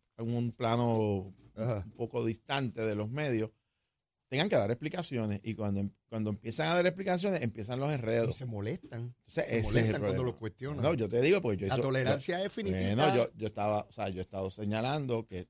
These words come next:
Speaker 1: y tú lo sabes, lo hemos discutido aquí, yo he hecho varias
Speaker 2: Pues se molestaron
Speaker 1: columnas.
Speaker 2: contigo por una columna que
Speaker 1: Bueno,
Speaker 2: publicaste.
Speaker 1: bueno, pero entonces yo hice un cuestionamiento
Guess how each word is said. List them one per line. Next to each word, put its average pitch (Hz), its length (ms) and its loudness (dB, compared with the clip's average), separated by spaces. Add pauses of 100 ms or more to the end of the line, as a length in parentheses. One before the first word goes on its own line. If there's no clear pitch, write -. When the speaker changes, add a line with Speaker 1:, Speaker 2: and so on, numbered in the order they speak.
(100)
Speaker 1:
y 92 180 -16
tú 95 100 -14
lo 95 80 -4
sabes, 110 180 0
lo 123 40 4
hemos 101 120 0
discutido 101 320 -6
aquí, 139 200 -4
yo 113 100 2
he 92 120 0 (120)
hecho 98 320 -4
varias 98 320 -2 (140)
Speaker 2:
Pues 147 120 -4
se 247 80 0
molestaron 120 360 6
Speaker 1:
columnas. 135 160 2
Speaker 2:
contigo 160 280 0
por 156 140 -2
una 160 180 -4
columna 214 400 -2
que 214 80 -12
Speaker 1:
Bueno, 170 220 -2
Speaker 2:
publicaste. 202 280 0
Speaker 1:
bueno, 110 300 0
pero 147 160 2
entonces 123 320 -4
yo 107 80 -2
hice 107 160 -2
un 113 80 -2
cuestionamiento 117 1040 -4